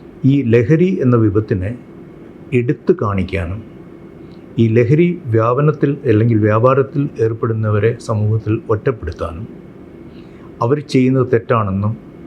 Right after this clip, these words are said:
അവരെ എവിടെ കണ്ടാലും അവരെക്കുറിച്ചുള്ള വിവരം പോലീസിനോ അല്ലെങ്കിൽ അധികാരികൾക്കോ നൽകണമെന്നും, അതുമാത്രമല്ല ഈ ലഹരി വ്യാപനം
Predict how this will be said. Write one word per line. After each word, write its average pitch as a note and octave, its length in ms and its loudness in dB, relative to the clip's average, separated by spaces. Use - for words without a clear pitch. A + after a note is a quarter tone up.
അവരെ A#2 200 2
എവിടെ B2+ 320 2
കണ്ടാലും C3 460 2
അവരെക്കുറിച്ചുള്ള G#2 640 -2
വിവരം G#2 400 0
പോലീസിനോ A2 600 0
അല്ലെങ്കിൽ G2+ 320 -4
അധികാരികൾക്കോ F#2+ 600 -4
നൽകണമെന്നും, F2+ 680 -8
അതുമാത്രമല്ല C#3 840 2
ഈ B2+ 180 4
ലഹരി D3+ 640 2
വ്യാപനം A#2 580 0